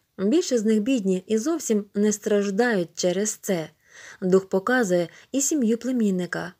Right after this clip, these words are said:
Вони дуже раді і продовжують добре ставитися до Ебінезера, незважаючи на його жадібність.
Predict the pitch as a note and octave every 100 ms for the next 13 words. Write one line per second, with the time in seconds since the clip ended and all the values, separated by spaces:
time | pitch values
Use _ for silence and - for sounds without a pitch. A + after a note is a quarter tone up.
0 | _ - G3+ G#3+ F#3+ G#3 G#3 A3+ A#3+ E3+
1 | E3+ - - - G3 G3 G3+ G3 C#4 G#3
2 | F3 - - G#3 D#4+ C4+ G3 - G#3 G#3+
3 | G3 F3+ E3+ F3 F3 F3+ F#3 G3 F#3+ G#3
4 | G#3+ F#3 F3 E3+ E3 - - - F3+ D#3+
5 | E3+ E3 G3 A#3+ B3 A#3+ A3+ A3 _ G3+
6 | F#3+ A#3 A#3+ F3 F#3 F#3 - F3 F#3 E3
7 | E3 D#3+ F3 - -